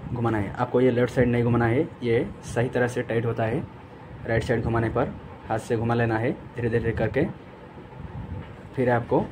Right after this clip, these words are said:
ये तोता प्लायर लेकर पूरी तरह से tight कर लेना है, नहीं तो आपको ये जो, अ, hole दिख रहा था छोटा छोटा छेद से आपको हथौड़ा और ये कील लेकर भी tight कर सकते हैं। अभी हम इसका washer भी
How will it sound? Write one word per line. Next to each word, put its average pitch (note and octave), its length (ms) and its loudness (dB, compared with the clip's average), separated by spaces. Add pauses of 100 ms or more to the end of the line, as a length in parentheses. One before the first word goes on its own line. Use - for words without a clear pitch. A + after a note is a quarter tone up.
(260)
ये C3 60 -4
तोता A#2+ 280 0
प्लायर A#2 260 2
लेकर A2+ 280 0 (840)
पूरी C#3 200 6
तरह B2 200 2
से C3+ 240 0 (340)
tight A2+ 180 -2
कर A#2+ 80 0
लेना A#2 200 2
है, C#3+ 200 2 (360)
नहीं A#2+ 120 2
तो B2 100 0
आपको A#2+ 300 2
ये A#2 80 4
जो, A2+ 300 0
अ, A2 340 0 (680)
hole B2+ 180 4
दिख A#2+ 220 -2
रहा A#2+ 120 2
था A#2 220 0
छोटा A#2+ 260 -2
छोटा A#2 220 0
छेद A#2 260 0
से D3+ 280 -2 (540)
आपको - 340 2 (1300)
हथौड़ा B2 340 2
और A#2+ 520 4 (540)
ये A2+ 360 0 (360)
कील B2 140 0
लेकर A#2 320 0
भी D3+ 120 -2
tight A#2 260 0
कर A2 80 -2
सकते G#2 300 -6
हैं। F#2+ 180 -6
अभी A2+ 180 -6
हम A#2+ 240 2
इसका A#2+ 240 2
washer A2 380 2
भी A#2 180 -2